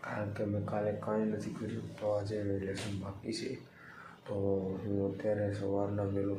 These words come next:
પાંચ વાગે જાગી ગયો છું. તમને એમ લાગતું હોય ખોટું બોલે છે, તો ચાલો તમને બતાવી દઉં. વહેલું પાંચ વાગે જાગી ગયો.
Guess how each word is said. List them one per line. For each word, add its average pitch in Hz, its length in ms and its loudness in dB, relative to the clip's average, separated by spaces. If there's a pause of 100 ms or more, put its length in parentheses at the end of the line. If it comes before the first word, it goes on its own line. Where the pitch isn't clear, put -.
પાંચ 104 360 -2
વાગે 98 300 -4
જાગી 95 400 -2
ગયો 95 220 0
છું. 95 300 -2 (580)
તમને 110 260 -2
એમ 104 140 2
લાગતું 104 360 -2
હોય 113 80 -4
ખોટું 110 360 -2
બોલે 101 260 2
છે, - 180 -4 (560)
તો - 160 -4
ચાલો 107 200 2
તમને 107 220 2
બતાવી 98 440 0
દઉં. 110 240 -2 (760)
વહેલું 104 280 2
પાંચ 104 320 0
વાગે 104 200 2
જાગી 101 320 0
ગયો. 117 280 -2